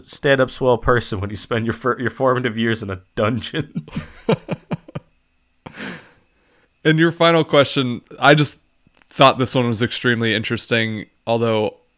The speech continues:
Speaker 2: I'm not gonna attempt to explain the whole <laughs> backstory on it because it won't go well. But Dmitri was not the only Tsar to be impersonated after being assassinated.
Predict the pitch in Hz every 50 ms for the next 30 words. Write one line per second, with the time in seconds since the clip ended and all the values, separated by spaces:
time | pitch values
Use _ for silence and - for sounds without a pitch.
0 | _ _ _ _ _ _ _ _ - 127 127 127 127 127 123 120 - 131 123 120
1 | 117 - - 120 120 - - - - 123 113 - - - - - 123 120 120 120
2 | 120 120 120 123 113 - _ _ _ _ _ _ _ - 131 127 113 127 131 117
3 | 107 - - - 160 147 - - - - 135 131 131 127 127 127 123 - - 117
4 | - 120 104 95 101 - - - _ _ _ _ _ _ _ _ _ _ - 113
5 | 110 104 117 113 95 107 - 117 113 113 117 120 120 120 123 - - - - -
6 | - - - _ _ - 143 131 127 - - - - - 120 143 147 143 143 165
7 | 180 175 - 196 175 156 143 139 - 131 139 127 117 120 131 135 139 - - 151
8 | 139 131 - - - 117 120 127 135 139 143 147 151 156 156 135 123 120 113 117
9 | 117 127 156 156 - - 135 117 113 117 107 107 - 120 117 113 - - 123 120
10 | 123 123 123 113 - - 98 107 - - - 113 110 113 110 110 110 107 - -
11 | 95 90 104 - - 143 147 165 180 226 240 214